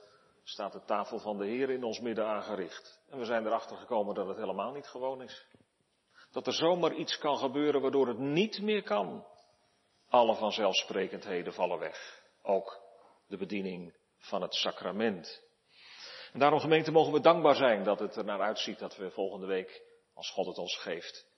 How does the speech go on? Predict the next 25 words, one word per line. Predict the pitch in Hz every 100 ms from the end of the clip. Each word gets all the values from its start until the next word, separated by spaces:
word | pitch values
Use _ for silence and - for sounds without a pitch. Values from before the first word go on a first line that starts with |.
| _ -
hier | 101 92
weer | 92 87 87
het | 82 -
heilig | 87 85
avondmaal | - 90 98 - 98 95
in | 98
ons | 92
midden | - 101 95 95 -
mogen | 98 95 87 92 87 -
hebben. | - 180 185 - - - - - - - _ _ _ _ _ _
Om | -
nu | 180 196
met | 170 160 -
zegen | 123 - 180 214 208 202 156
en | 123 107
vrucht | - - 165 202 -
aan | 156
de | 120
tafel | - 156 147 135
van | 123 117
de |
Heere | 110 123 120
te | 113
kunnen | 107 120 107 104
aanzitten, | 147 135 113 117 98 180